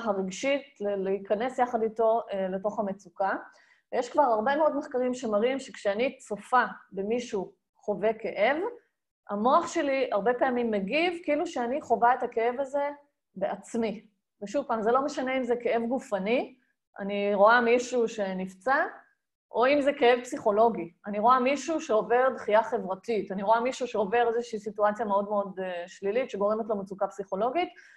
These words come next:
המוח שלי יתחיל להגיב, רשתות הכאב שלי יתחילו להתעורר, בהרבה מקרים כאילו שאני ממש, אה, איתו בתוך הסיטואציה, וזה מאפשר לי פיזית להרגיש את הכאב שלו, להזדהות איתו,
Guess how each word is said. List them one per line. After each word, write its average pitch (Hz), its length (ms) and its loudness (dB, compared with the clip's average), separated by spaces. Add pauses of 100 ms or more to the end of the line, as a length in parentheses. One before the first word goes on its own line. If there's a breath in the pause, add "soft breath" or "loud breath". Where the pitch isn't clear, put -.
(240 loud breath)
המוח 262 360 2
שלי 294 220 4
יתחיל 247 280 0
להגיב, 254 600 2 (340)
רשתות 233 440 -2
הכאב 269 400 0
שלי 208 560 -2
יתחילו 247 340 -4
להתעורר, 214 640 2 (480 loud breath)
בהרבה 208 380 0
מקרים 311 260 -4
כאילו 277 240 -4
שאני 240 320 -2
ממש, 240 600 -4 (340)
אה, 196 240 -2
איתו 226 280 0
בתוך 240 280 0
הסיטואציה, 202 720 -4 (100)
וזה 214 140 -2
מאפשר 254 480 0
לי 214 160 2
פיזית 208 460 0
להרגיש 214 580 4
את 311 100 -6
הכאב 220 340 -4
שלו, 220 340 -2
להזדהות 190 580 -2
איתו, 277 200 -4